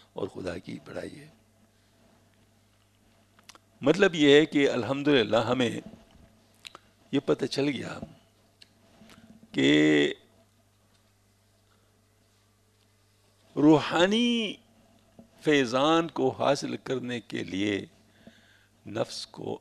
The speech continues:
دبانا شرط ہے۔ روحانی فیضان کو حاصل کرنے کے لیے نفس کو دبانا شرط ہے،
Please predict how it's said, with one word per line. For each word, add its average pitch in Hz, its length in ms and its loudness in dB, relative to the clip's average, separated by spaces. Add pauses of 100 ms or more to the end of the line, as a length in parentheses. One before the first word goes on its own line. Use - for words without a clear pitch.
(100)
دبانا 95 540 -8
شرط - 360 -18
ہے۔ - 360 -20 (1600)
روحانی 139 480 -8
فیضان - 480 -6
کو 131 240 -4
حاصل 123 280 -4
کرنے 117 300 -8
کے - 160 -6
لیے 233 200 -8 (920)
نفس 156 220 -2
کو 151 140 -4
دبانا 131 340 2 (460)
شرط - 400 -8
ہے، - 380 -20